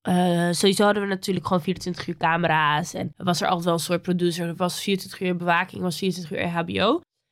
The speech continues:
Maar ook echt de regisseur van het programma, de Big Boss, is denk ik wel tien keer in het proces bij ons naar binnen gegaan. Waarbij ze zeiden, "Jongens, het is niet meer leuk om naar jullie te kijken.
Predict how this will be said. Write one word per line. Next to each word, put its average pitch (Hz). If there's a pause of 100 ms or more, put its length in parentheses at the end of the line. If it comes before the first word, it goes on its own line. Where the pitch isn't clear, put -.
(120)
Maar 202
ook 285
echt -
de 240
regisseur 202
van -
het 185
programma, -
de -
Big 196
Boss, -
is 226
denk 247
ik 220
wel 208
tien 311
keer 220
in -
het -
proces 202
bij -
ons 175
naar 180
binnen 277
gegaan. 185 (500)
Waarbij 220
ze 220
zeiden, 202 (320)
"Jongens, 220
het 190
is 233
niet 233
meer 180
leuk 175
om 185
naar 170
jullie 175
te -
kijken. 175